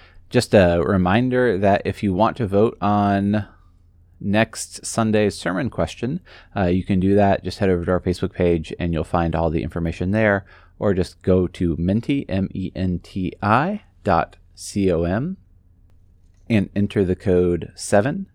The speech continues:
eight eight eight zero four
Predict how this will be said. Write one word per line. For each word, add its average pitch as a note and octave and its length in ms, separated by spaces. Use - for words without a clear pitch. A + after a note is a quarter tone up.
eight - 400
eight - 400
eight - 360
zero G2 560
four - 560